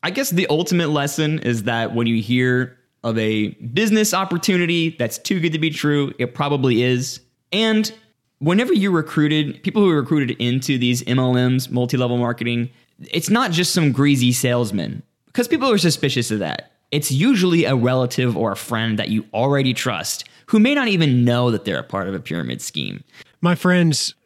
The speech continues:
Speaker 2: uh, got a book from one of their friends who is involved in a multi-level marketing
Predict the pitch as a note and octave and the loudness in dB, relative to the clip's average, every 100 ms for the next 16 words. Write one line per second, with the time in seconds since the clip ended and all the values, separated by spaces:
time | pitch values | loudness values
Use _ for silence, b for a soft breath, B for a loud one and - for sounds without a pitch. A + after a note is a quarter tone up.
0 | - D#3 D3+ B2+ - C#3+ D#3 E3+ - D3+ | -6 -2 0 -2 -6 -4 -2 -2 -4 -4
1 | D3+ D3 C#3 A2+ D3+ F3 - - D#3 C#3+ | 0 0 0 2 2 2 -2 -6 0 2
2 | C#3+ D3+ D3+ C#3 - C#3+ C#3 - C#3+ C3 | 2 2 0 -2 -2 -2 0 0 2 2
3 | C#3+ B2 C3 C#3+ B2+ C#3+ C#3+ C3+ B2+ C3 | 0 -2 -2 -2 -2 -4 -2 -2 -2 -2
4 | C#3+ C3+ C3 B2+ B2+ B2+ - B2+ A#2+ A#2 | -2 -2 -2 -2 -2 -2 -2 -4 -6 -8